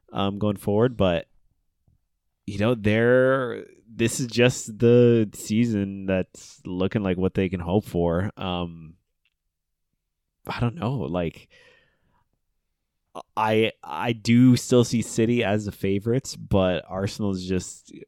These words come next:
putting in performances that are keeping them at the top. And I don't think, for me, it's a question on if they're gonna win Champions League. I think it's a season where they're gonna be competing for the title. Um, we're gonna have to see how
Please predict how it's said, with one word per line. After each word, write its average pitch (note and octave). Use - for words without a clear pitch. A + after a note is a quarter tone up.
putting F#2+
in G2
performances F2
that E2+
are E2
keeping F#2
them E2+
at E2
the E2
top. E2+
And E2
I F2+
don't G2+
think, -
for G2
me, F2+
it's -
a G2
question A2
on F2
if F2+
they're G2
gonna F2+
win F2
Champions F#2
League. A#2+
I F#2
think -
it's F2+
a E2+
season F2
where E2+
they're E2+
gonna E2+
be E2
competing E2+
for E2
the D#2
title. D#2+
Um, E2+
we're F#2+
gonna F#2
have F2+
to F2
see F2+
how F2